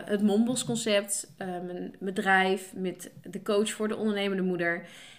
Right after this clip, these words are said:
En ja, dat heb ik al in heel veel verschillende facetten gedaan. Online programma's, membership,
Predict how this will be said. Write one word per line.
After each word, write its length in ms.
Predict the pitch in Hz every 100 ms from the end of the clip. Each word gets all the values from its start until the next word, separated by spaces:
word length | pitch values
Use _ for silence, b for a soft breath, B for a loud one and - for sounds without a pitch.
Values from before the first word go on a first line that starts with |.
| B -
En 480 | 190 185 180 175 -
ja, 180 | 180 165
dat 140 | 185
heb 140 | 208 208
ik 100 | 220
al 200 | 180 -
in 160 | 190
heel 400 | 175 185 214 277
veel 200 | 277 233
verschillende 540 | 214 - 226 220 190 190
facetten 540 | 190 208 226 214 220
gedaan. 640 | - 180 196 185 185 185
Online 420 | - 233 240 208 196
programma's, 680 | 202 - 190 185 185 185
membership, 960 | 190 208 233 226 190 185 - 180 175